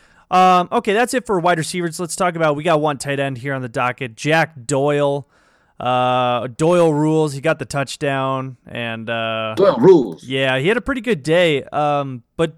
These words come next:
Speaker 1: so did Eric Ebron. He had a touchdown as well. It, do you think that Doyle is going to be a,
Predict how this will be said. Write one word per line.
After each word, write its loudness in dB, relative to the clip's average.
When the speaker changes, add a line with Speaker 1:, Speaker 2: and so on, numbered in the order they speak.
Speaker 1:
so 0
did -2
Eric -2
Ebron. -4
He -6
had -4
a -8
touchdown -8
as -10
well. 0
It, -6
do -10
you -4
think -8
that -4
Doyle 0
is -10
going -4
to -4
be -6
a, -4